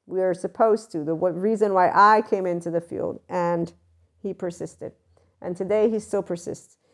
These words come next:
And what's even more beautiful is the way he respects his colleagues that don't believe in stuff he's said. Even when he presents one of his first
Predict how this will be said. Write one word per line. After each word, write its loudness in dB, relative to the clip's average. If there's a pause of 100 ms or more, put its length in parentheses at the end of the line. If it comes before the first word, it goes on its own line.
(260)
And -6
what's 0
even 0
more 4
beautiful 2
is -2
the 0
way 2
he -4
respects -4
his -10
colleagues 4
that 2
don't 4
believe 2
in -2
stuff -2
he's -8
said. -2
Even 0
when 0
he -2
presents -4
one -4
of -4
his -8
first -6